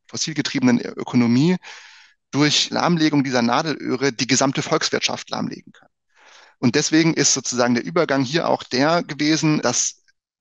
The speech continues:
äh, mit der Durchsetzung der Kohle dann auch sich die ersten Arbeitsgesetzgebungen durchgesetzt haben, weil man da den Staat unter, als solchen unter Druck setzen konnte und den dazu zwingen konnte, eben einerseits eine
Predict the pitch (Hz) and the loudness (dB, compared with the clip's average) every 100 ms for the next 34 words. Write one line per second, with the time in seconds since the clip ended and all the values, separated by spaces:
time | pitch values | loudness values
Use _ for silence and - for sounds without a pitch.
0 | - 120 120 135 - - _ - 117 160 | -2 2 2 0 -4 -8 _ -6 -4 2
1 | 233 202 - - - 123 120 - - 117 | 2 2 -4 -10 -4 0 0 -2 -8 -8
2 | - 120 123 151 202 - - - - - | -8 -4 -2 -2 -6 -10 -20 -20 -20 -20
3 | - _ - 131 170 - _ - 135 143 | -20 _ 0 2 2 0 _ -2 0 0
4 | - 135 - 262 117 135 - 131 - 135 | -2 -6 -4 -2 0 0 0 -2 -2 -2
5 | 127 117 113 - - - - - - - | -2 -4 -8 -8 -12 -8 -8 -8 -12 -14
6 | - - - 110 113 123 113 113 127 127 | -16 -14 -10 -6 -2 0 0 -2 0 -2
7 | - 113 131 - 123 120 127 - 131 135 | 0 -2 -2 -4 -8 -6 -4 0 0 2
8 | 117 110 120 127 - 117 - - - 113 | 0 -4 -6 -6 -4 -4 -6 -10 -8 -8
9 | - - _ _ _ - _ _ 117 127 | -10 -16 _ _ _ -20 _ _ -2 2
10 | 139 131 135 - - 143 143 - 123 117 | 2 2 0 -2 2 6 4 4 0 0
11 | 127 113 113 113 - 110 117 113 - 120 | -2 -2 -2 -2 -2 -2 0 -2 -2 -2
12 | 113 | -2